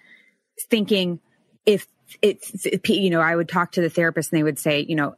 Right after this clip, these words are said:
um, you know, "Can you see how horrible this is that that happened to you?" And I'm like, "No, it's not really a big deal," or, you know, whatever. And they would say, "Okay, pretend it's your sister that this happened to." And I would sob,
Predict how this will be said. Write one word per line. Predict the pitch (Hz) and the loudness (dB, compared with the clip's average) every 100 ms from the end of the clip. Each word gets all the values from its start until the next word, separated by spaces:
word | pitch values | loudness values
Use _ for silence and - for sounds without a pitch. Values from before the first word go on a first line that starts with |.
| _ | _
um, | - 170 175 _ | -2 0 -2 _
you | 175 | 0
know, | 156 139 | 0 -2
"Can | - 185 | 0 2
you | 180 | 2
see | - 202 190 | 0 0 0
how | 147 165 156 | 0 -2 -2
horrible | - 190 185 170 165 | 0 0 0 0 0
this | 160 147 | 0 0
is | 160 147 | -2 0
that | 156 | 0
that | 147 147 | 0 0
happened | 190 269 151 139 | 0 0 -2 -2
to | - | -2
you?" | 143 123 | -2 0
And | 143 | 0
I'm | 143 | 0
like, | 143 135 - _ _ - | -2 -4 -10 _ _ 0
"No, | 254 | 2
it's | 240 | 2
not | - 226 | 0 0
really | 196 190 | 2 2
a | |
big | 175 165 | 0 0
deal," | 165 165 | 2 2
or, | 156 147 | 2 0
you | 208 | 0
know, | 202 | 0
whatever. | 160 185 175 160 151 - - - - 202 | 2 2 2 0 -4 -6 -14 -14 -4 2
And | 196 180 175 | 2 2 0
they | 185 180 | 2 2
would | 175 | 0
say, | - - | -2 -2
"Okay, | 175 180 - _ _ _ _ - | 0 0 -2 _ _ _ _ -2
pretend | 208 180 - 190 226 | 0 0 0 2 2
it's | 220 - | 0 -2
your | 180 170 | -2 0
sister | - 160 - - - - _ _ _ _ | 0 -2 -2 -4 -4 -8 _ _ _ _
that | 180 165 | 0 2
this | 165 | 0
happened | - 170 180 165 | 0 -2 -2 0
to." | 165 190 | 2 2
And | 190 | 0
I | 190 202 | 2 2
would | 202 220 202 | 2 0 -2
sob, | - - - - - 208 175 147 - | -6 -4 -2 -2 2 4 4 2 -2